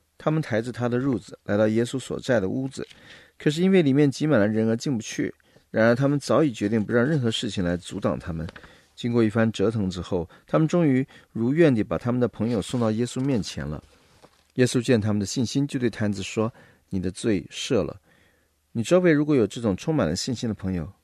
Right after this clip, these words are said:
该是多棒的事。耶稣见他们的信心，就对摊子说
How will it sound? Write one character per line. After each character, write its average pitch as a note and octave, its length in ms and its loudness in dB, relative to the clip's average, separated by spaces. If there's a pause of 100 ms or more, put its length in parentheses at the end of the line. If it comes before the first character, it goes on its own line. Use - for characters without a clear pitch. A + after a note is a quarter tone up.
(140)
该 G2 160 -4
是 - 120 -14
多 G2+ 140 -6
棒 G#2 260 -6
的 C#2+ 80 -8
事。 - 300 -6 (800)
耶 C#3 80 4
稣 C#3 180 -2
见 F3 120 4
他 D3 120 6
们 D3+ 60 4
的 C#3 60 2
信 C3+ 220 -2
心， C3 240 -2
就 C3+ 120 -8
对 A#2+ 120 0
摊 G#2+ 220 -2
子 G2+ 60 -4
说 A2 320 -2